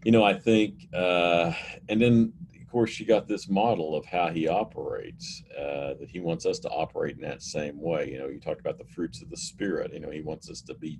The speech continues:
gentle and, and peacemakers and peaceable and, you know, seeking reconciliation.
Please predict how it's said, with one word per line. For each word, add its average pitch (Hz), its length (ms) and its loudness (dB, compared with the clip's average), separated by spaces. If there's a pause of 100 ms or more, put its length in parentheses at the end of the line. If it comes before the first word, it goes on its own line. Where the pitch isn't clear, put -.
gentle 76 540 -4
and, 64 120 -14 (580)
and 76 220 -12
peacemakers 76 960 -8
and - 140 -18
peaceable 73 800 -6
and, 120 120 -14 (420)
you 82 100 -8
know, 76 100 0
seeking 90 460 -2
reconciliation. 73 1200 -4